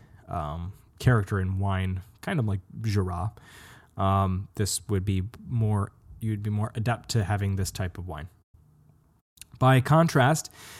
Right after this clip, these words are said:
um, general Fino wines from the surrounding counties undergo extended aging processes and oxidation. Um,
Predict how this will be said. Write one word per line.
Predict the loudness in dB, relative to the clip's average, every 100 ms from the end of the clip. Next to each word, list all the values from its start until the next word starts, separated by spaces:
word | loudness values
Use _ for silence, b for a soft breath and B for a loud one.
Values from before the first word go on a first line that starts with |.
| B B
um, | 4 6 6 4 6
general | 8 10 10
Fino | 10 6 6
wines | 4 2
from | 0
the | -4
surrounding | 0 0 2 0 -2 -4 -6
counties | -4 -2 -2 -4 -6 -4
undergo | -2 0 0 0 0
extended | -4 -8 0 4 4 4
aging | 0 0 0
processes | 0 -2 -2 -4 -4 -4
and | -4
oxidation. | -4 -2 0 0 0 0 -2 B B B B -4
Um, | 2 4 4 2 -2 -4